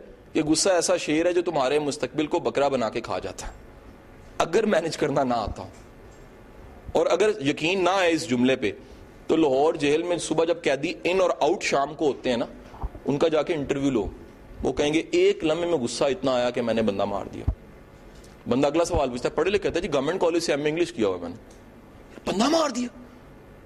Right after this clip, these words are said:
وہ کہتا ہے، "کیونکہ ایم اے انگلش میں ایموشنل management نہیں تھی۔" It's reality۔ آپ دنیا کے بڑے بڑے بھیانک واقعہ ڈھونڈو نا جو غصے سے جڑے ہوئے ہیں،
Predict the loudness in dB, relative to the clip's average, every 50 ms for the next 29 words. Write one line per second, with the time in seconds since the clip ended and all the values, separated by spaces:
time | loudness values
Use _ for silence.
0 | -14 -6 -4 0 0 0 2 2 0 0 0 0 2 2 2 4 2 2 4 4
1 | 2 2 2 2 2 2 0 0 0 0 2 2 2 2 0 0 2 2 2 4
2 | 4 2 2 0 -6 -10 -12 -14 -16 -18 -18 -20 -20 -18 -16 -16 -16 -14 -16 -16
3 | -14 -14 -14 -14 -16 -16 -18 -20 -20 -20 -20 -20 -20 -20 -20 -18 -14 -6 -4 -2
4 | 0 2 2 2 0 -2 -2 -6 -12 -14 -18 -20 -20 -20 -20 -20 -20 -20 -20 -20
5 | -20 -20 -20 -20 -20 -20 -6 -2 0 2 2 2 0 -2 -2 0 2 4 4 2
6 | 4 2 0 0 2 0 2 2 4 2 2 2 0 0 0 0 2 2 2 2
7 | 0 0 0 0 0 0 2 0 0 0 2 2 2 2 2 2 0 2 0 0
8 | 2 2 0 0 0 0 0 2 2 2 2 2 0 -2 -4